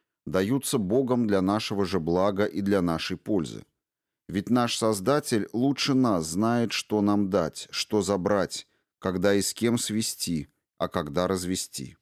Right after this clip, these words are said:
Современные люди разучились быть детьми. Они уже ни во что не верят, ни в Бога, ни в Его церковь.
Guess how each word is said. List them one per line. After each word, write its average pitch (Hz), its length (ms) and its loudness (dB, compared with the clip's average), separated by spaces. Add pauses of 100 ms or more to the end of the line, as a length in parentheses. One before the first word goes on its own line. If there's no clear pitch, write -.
(720)
Современные 127 760 4
люди 135 280 2
разучились 117 680 0
быть 92 240 0
детьми. 85 520 -2 (640)
Они 113 200 4
уже 147 260 2
ни 139 120 4
во 131 120 4
что 135 220 -2
не 139 160 4
верят, 82 480 0
ни 113 160 2
в 98 120 -2
Бога, 98 480 0
ни 104 160 0
в 92 40 0
Его 87 300 0
церковь. - 580 -6